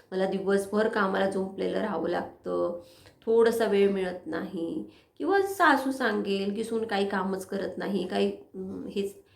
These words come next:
ज्या कुणाचा स्वभाव हा वाईट धूर्त असेल, तो तसं वागणार. आणि यामुळे काय होतं ना, की अफवा पसरवल्या जातात, रिॲलिटी काही वेगळी असते आणि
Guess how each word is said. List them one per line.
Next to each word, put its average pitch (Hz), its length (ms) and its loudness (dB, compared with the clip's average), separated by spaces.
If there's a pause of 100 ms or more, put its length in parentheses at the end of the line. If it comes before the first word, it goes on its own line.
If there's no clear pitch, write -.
(880)
ज्या 254 240 6
कुणाचा 330 840 4
स्वभाव 226 640 0
हा 208 280 -6
वाईट 202 300 0
धूर्त - 300 -6 (100)
असेल, 196 640 -4 (480)
तो 269 80 -8 (100)
तसं 240 200 -6
वागणार. - 440 0 (1120)
आणि 202 380 -6
यामुळे 240 500 4
काय 226 140 2
होतं 208 380 -2
ना, 226 80 0
की - 440 -2
अफवा - 380 2
पसरवल्या 175 500 -2
जातात, - 320 -14
रिॲलिटी 240 480 4
काही 233 180 -2
वेगळी 208 360 0
असते 220 280 -4
आणि 220 300 -4